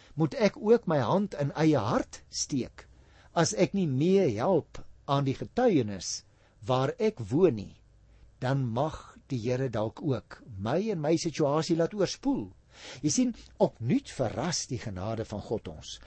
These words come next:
want hy vergewe hulle oortredings. Al is die volk skuldig aan alles waarvan die Here hulle beskuldig het,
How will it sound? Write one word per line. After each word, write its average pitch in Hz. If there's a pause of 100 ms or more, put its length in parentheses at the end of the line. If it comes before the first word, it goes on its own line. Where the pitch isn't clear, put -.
(240)
want 165
hy 165
vergewe 196
hulle 147
oortredings. 175 (880)
Al 196 (140)
is 320
die 262
volk 175
skuldig 220
aan 165
alles 233 (140)
waarvan 151
die 131
Here 156
hulle 123
beskuldig 127
het, -